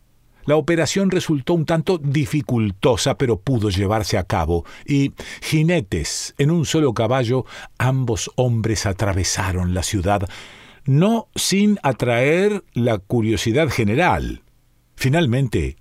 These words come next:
llegaron al mercado. "¿Era aquí donde deseabas venir?", preguntó Bou Acaz al lisiado. "Sí".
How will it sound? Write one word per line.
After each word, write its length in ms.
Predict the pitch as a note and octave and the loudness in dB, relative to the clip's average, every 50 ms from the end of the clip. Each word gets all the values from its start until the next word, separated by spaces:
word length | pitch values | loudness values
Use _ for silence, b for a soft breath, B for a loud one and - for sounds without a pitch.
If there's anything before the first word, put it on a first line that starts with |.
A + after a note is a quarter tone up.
| - - | -6 -2
llegaron 420 | A2 A2+ A2+ B2 C3 C3 C3 B2+ | 0 2 2 2 2 2 0 0
al 140 | B2 A#2+ A#2+ | 0 0 0
mercado. 580 | A#2+ A#2+ A#2 A2 - G#2+ F2 D#2 D2+ D#2 D#2 - - - _ _ _ _ _ _ _ _ _ _ _ _ _ _ - - | 0 0 -2 -2 -2 -2 0 0 -2 -4 -4 -8 -12 -20 _ _ _ _ _ _ _ _ _ _ _ _ _ _ -10 -4
"¿Era 280 | - A2+ A#2 A2 A2 G#2+ | -2 0 0 0 0 -2
aquí 280 | G2+ F2+ - D3 D#3+ D#3 | -4 -4 -2 -2 0 0
donde 340 | C#3 C3 A#2+ G#2+ G2 G2+ | 0 0 0 0 0 0
deseabas 560 | G2 G2 F#2 - - G2+ F#2+ G2+ G2+ G2 F#2+ G2 | 0 -2 -2 -2 -2 -2 -2 -2 -2 -2 -4 -2
venir?", 480 | G2+ G#2 G#2+ B2+ D3 D#3+ E3 F3 D#3+ - b b b b | -2 -2 -2 0 -2 -2 -4 -6 -8 -10 b b b b
preguntó 500 | G#2 F#2+ E2+ F2 F2 E2+ - G#2+ G2+ G2 | -4 -2 -2 0 -2 -2 -2 -2 -2 -2
Bou 400 | - F2+ G#2 G2 F#2+ G2 G2 - - | -2 -2 0 0 0 -2 -4 -4 -8
Acaz 480 | F2+ F2+ - G2 F#2+ F2+ - - - - | -8 -6 -4 -4 -4 -4 -6 -8 -8 -4
al 240 | - G2 G2 F#2+ F#2+ | -2 -2 0 0 0
lisiado. 580 | G2 F#2 - - - A2 F#2+ G2 G2+ A2 A#2 B B B B B B _ _ _ _ - | -2 -2 -4 -2 -2 0 0 0 0 -2 -4 B B B B B B _ _ _ _ -10
"Sí". 300 | - - - - D2+ | -6 -4 -4 -4 -6